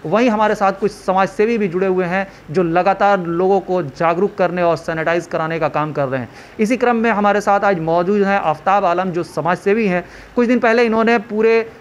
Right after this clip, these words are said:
इलाके में सैनिटाइज कराने का काम कराया है और आज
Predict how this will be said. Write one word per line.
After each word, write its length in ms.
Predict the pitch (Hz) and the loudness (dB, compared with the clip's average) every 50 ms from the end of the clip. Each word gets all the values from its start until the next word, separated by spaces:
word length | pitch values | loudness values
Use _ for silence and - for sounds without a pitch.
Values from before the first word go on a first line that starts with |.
| - - 185 | -6 -2 0
इलाके 400 | 185 196 202 208 202 247 254 247 | 2 4 4 2 2 2 2 2
में 120 | 233 226 | 2 0
सैनिटाइज 500 | 214 - 214 202 202 196 196 208 214 208 | -2 -2 -2 0 2 2 2 2 2 0
कराने 300 | - 214 202 196 196 196 | 0 0 0 0 0 0
का 80 | 196 185 | 0 0
काम 260 | 190 202 196 196 185 | 0 0 0 0 0
कराया 340 | 202 190 185 180 180 180 170 | 0 2 4 4 4 4 4
है 240 | 165 175 190 180 - - - - - | 4 2 0 0 -2 -8 -12 -4 -2
और 140 | 170 180 - | 0 0 0
आज 440 | - 175 190 208 233 208 185 - | 0 0 2 2 2 0 -4 -8